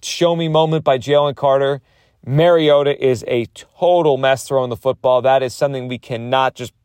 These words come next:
ignore because it, it very well might rear its ugly head. Um,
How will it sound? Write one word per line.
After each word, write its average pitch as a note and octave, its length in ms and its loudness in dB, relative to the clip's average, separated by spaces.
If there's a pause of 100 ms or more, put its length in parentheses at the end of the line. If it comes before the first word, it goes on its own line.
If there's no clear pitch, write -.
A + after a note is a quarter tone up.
(160)
ignore D3 420 -2
because A#2 300 -8
it, C3 140 -6
it C3+ 120 -6
very C3+ 280 0
well C#3 180 2
might C3+ 240 -2
rear C3+ 160 -2
its B2 100 -4
ugly B2+ 280 -2
head. A#2+ 320 2 (380)
Um, G#2+ 520 0